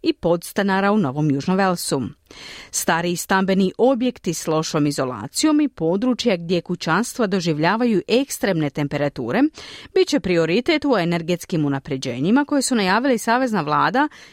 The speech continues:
i vlada Novog Južnog Walesa. Više od dvadeset četiri tisuće stambenih objekata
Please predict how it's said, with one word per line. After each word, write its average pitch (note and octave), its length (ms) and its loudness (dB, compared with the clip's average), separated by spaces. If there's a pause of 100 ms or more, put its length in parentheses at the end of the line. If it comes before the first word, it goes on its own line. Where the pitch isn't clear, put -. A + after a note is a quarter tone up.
i F4+ 100 2
vlada E3+ 400 2
Novog D#3+ 460 0
Južnog C#3+ 360 -2
Walesa. F#3 680 0 (500)
Više D#4+ 280 0
od A#3 200 0
dvadeset F#3 540 0 (120)
četiri C4+ 400 0
tisuće D3 460 -6
stambenih A#3 580 0
objekata D#3 680 -2